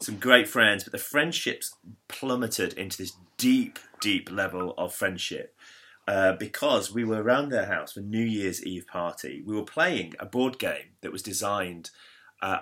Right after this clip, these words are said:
off the T V show Friends. And in this show, in this game, you, um,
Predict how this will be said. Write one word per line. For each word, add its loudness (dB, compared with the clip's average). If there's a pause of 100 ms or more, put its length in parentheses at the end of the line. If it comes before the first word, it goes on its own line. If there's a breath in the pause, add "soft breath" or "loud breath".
(120)
off -6
the -14
T -4
V -6
show -2
Friends. -2 (840 soft breath)
And 6
in 2
this 0
show, 4
in -4
this -4
game, -4
you, -2
um, -4